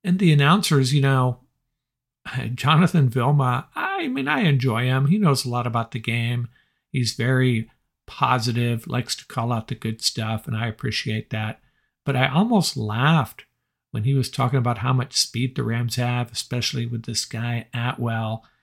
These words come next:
I was like, I started to write down, take a note there, Jonathan,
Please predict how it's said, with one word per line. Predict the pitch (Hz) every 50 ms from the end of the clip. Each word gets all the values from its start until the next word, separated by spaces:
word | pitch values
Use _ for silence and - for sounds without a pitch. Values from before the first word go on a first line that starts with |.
| _ _ _ _ _ -
I | -
was | - - -
like, | - 170 170 -
I | - 180
started | 170 - - 214 214 226 208
to | 196
write | 170 170 170 170 143
down, | 147 151 151 156 156 156 160 160 156 - _
take | - 147 139 135
a | 131
note | 135 139 139 131 131 -
there, | 135 127 127 127 123 117 - _ _ _
Jonathan, | - - 110 104 113 117 117 107 - 123 110 110 113 113 113